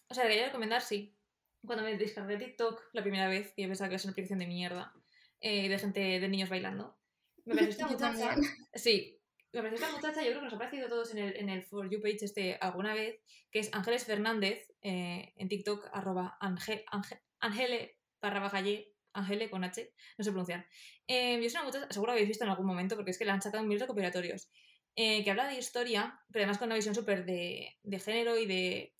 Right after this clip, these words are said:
Speaker 1: como que habla bien de, cuenta la historia desde un punto de vista no tan, mm,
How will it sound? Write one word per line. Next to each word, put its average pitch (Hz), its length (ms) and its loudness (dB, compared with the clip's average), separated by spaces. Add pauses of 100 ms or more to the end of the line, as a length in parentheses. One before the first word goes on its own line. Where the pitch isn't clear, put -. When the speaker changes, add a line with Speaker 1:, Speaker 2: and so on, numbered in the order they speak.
(160)
Speaker 1:
como 214 160 -2
que 202 100 -2
habla 226 120 2
bien 233 280 0
de, 202 760 2 (440)
cuenta 254 200 0
la 294 60 0
historia 277 260 -2
desde 226 160 0
un 214 100 0
punto 226 200 -2
de 214 100 2
vista 208 400 0
no 202 180 2
tan, 185 480 0 (540)
mm, 175 600 -2